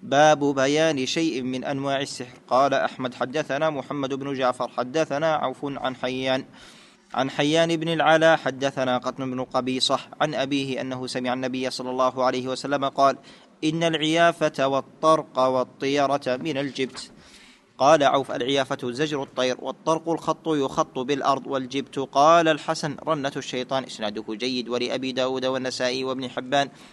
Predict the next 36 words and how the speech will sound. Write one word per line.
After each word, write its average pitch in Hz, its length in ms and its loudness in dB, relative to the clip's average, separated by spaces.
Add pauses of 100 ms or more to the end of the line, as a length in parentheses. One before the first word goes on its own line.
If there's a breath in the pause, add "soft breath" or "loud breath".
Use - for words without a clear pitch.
في 131 160 -6
صحيحه 135 640 -4
المسند 131 480 -8
منه. 131 320 -6 (720 loud breath)
وعن 131 180 0
ابن 160 140 0
عباس 156 380 2
رضي 156 220 0
الله 156 300 4
عنهما 151 320 0
قال: 143 220 0
قال 127 300 0
رسول 127 240 -6
الله 127 280 -2
صلى 131 200 -8
الله 131 320 0
عليه 131 220 0
وسلم: 127 320 -6 (440 loud breath)
"من 139 220 -2
اقتبس 185 720 0
شعبة 190 520 0
من 196 260 0
النجوم 160 480 0
فقد 151 420 0
اقتبس 160 600 -2
شعبة 131 500 -4
من 131 320 -2
السحر، 131 500 -6
زاد 131 420 2
ما 139 260 0
زاد". 127 440 0
رواه 123 480 0
أبو 127 160 -2
داود 127 480 0
وإسناده 156 760 -2
صحيح. 127 500 -6